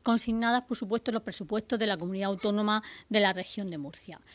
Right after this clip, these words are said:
Desde el Grupo Parlamentario Popular hemos votado a favor porque no podía ser de otra manera, ya que estamos plenamente convencidos de que la educación es el mejor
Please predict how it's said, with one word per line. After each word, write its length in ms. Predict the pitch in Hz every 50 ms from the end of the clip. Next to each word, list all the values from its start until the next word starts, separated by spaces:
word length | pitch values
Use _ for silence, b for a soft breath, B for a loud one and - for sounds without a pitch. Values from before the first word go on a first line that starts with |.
| b b -
Desde 180 | 226 185 214
el 80 | 202 196
Grupo 200 | 220 262 262 -
Parlamentario 520 | 247 220 214 208 202 202 - 220 202 208
Popular 480 | 208 202 170 208 208 226 240 285 339 - - _ _ _ -
hemos 260 | 220 208 202 185 165
votado 680 | 185 180 - 214 196 202 202 202 202 202 202 202 190 B B B B B -
a 140 | 233 226 220
favor 480 | - - 214 208 220 254 277 294 285 - B B B B B B - - -
porque 220 | - 254 - - 220
no 100 | 208 202
podía 280 | 185 214 196 185 190
ser 200 | - - 226 190
de 60 | 175 202
otra 200 | 170 - 196 180
manera, 380 | 190 202 214 220 214 233 226
ya 140 | 220 214 220
que 80 | 208 240
estamos 520 | - - - - 269 269 277 294 285 -
plenamente 840 | _ - 262 262 262 254 247 240 247 254 254 - 262 254 269 330 - _ _ -
convencidos 680 | - 226 220 214 208 202 - - 254 262 262 254 208
de 140 | 247 233 -
que 120 | 240 226
la 120 | 214 214
educación 720 | 208 208 214 - 220 190 - - - - 285 311 330 349 359 - _ _
es 300 | - 320 349 349 - - - -
el 100 | 226 214
mejor 460 | 196 180 185 - - 240 247 262 254